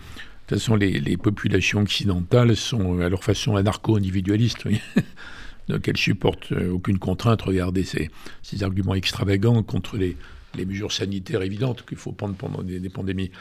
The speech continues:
Donc ils ne pourraient pas supporter le régime chinois de trois minutes, hein. On, on, ça peut tenter des pays de l'ancien tiers-monde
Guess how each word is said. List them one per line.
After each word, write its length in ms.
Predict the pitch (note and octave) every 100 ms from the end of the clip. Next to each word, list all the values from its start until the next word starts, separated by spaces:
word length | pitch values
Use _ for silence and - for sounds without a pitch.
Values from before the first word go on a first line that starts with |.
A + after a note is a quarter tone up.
| - - A2
Donc 180 | G#2+
ils 40 | G2+
ne 40 |
pourraient 260 | - F#2 F#2+
pas 140 | A#2
supporter 480 | A2+ G#2+ F#2 - B2+
le 80 | F#2+
régime 240 | F2 F2+
chinois 400 | F2+ F#2 G2 A2+
de 160 | G#2 F2+
trois 200 | - G2+
minutes, 300 | A2 A#2+ A2
hein. 140 | G2+ - - - - - - -
On, 120 | E2+ E3
on, 120 | G2+
ça 160 | G2 A2+
peut 160 | - A2
tenter 480 | - A#2 - D3+
des 120 | B2+ A#2+
pays 320 | - A2+ B2
de 100 | G#2
l'ancien 360 | G2+ F#2+ G#2+
tiers-monde 600 | F#2+ G#2 F#2+ A2 C3+ E3